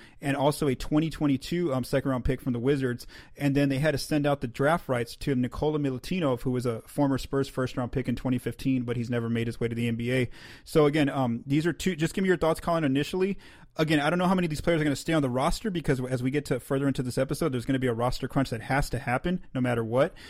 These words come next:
So I, I don't know how long these players will be on the roster, but just kinda give me your thoughts on the, first the, the, the trade, the trades that the Spurs made.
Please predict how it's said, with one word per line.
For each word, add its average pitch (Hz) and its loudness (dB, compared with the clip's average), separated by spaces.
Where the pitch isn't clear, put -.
So 143 4
I, 131 0
I 151 -2
don't 156 2
know 156 2
how 151 2
long 147 2
these 143 -2
players 143 2
will 127 -6
be 135 0
on 226 2
the 165 -2
roster, 135 0
but 135 -2
just 139 -12
kinda 160 -2
give 147 -2
me 151 -2
your 143 2
thoughts 135 -2
on 127 0
the, 123 -4
first - -2
the, 123 0
the, 120 -4
the 131 -4
trade, 123 -2
the 117 -8
trades 127 -2
that 117 -4
the - -10
Spurs 113 -4
made. 113 -6